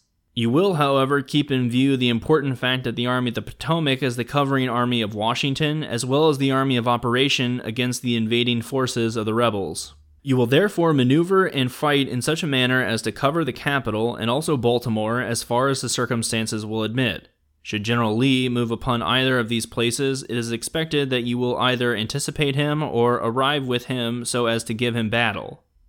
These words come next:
All forces within the sphere of your operations will be held subject to your orders. Harper's Ferry and its garrison are under your direct orders. You are authorized to remove from command and to send from your army any officer or any other person you may deem proper and to appoint to command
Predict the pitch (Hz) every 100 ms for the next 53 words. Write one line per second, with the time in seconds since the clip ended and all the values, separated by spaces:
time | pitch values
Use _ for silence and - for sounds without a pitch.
0 | _ 101 127 - 143 139 156 139 123 120
1 | 131 135 - 135 135 123 127 123 123 123
2 | 123 127 135 131 117 110 104 131 135 131
3 | 135 127 123 - 120 113 127 101 80 -
4 | - _ _ 110 104 104 - 139 123 120
5 | 113 107 - 131 123 120 117 117 110 110
6 | 113 113 113 101 110 107 - 127 107 98
7 | 67 - - _ _ _ 135 135 120 165
8 | 175 156 143 - 127 117 180 165 131 127
9 | 113 110 120 135 156 123 117 110 143 147
10 | 135 120 117 110 113 117 120 127 - 127
11 | 160 160 151 143 - 143 127 120 113 143
12 | 156 143 131 - 135 135 127 117 120 120
13 | 113 120 110 147 139 123 110 110 - 120
14 | - 113 110 160 160 - 135 123 127 131
15 | 120 127